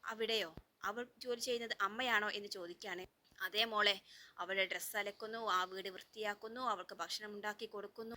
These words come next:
അങ്ങനെ എന്തെല്ലാം അവിടെ കഷ്ടപ്പെട്ട് കഴിയുകയാണ് ആ പാവം. അതിനു വേണ്ടിയിട്ടാണ്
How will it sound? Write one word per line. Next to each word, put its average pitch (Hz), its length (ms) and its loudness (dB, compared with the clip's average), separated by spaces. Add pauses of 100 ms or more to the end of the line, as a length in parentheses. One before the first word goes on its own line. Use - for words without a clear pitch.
(180)
അങ്ങനെ 226 300 -2
എന്തെല്ലാം 240 640 0
അവിടെ 220 220 -2
കഷ്ടപ്പെട്ട് 233 600 -2
കഴിയുകയാണ് 202 520 0
ആ 185 100 4
പാവം. 180 320 -6 (120)
അതിനു 233 240 2
വേണ്ടിയിട്ടാണ് 226 640 4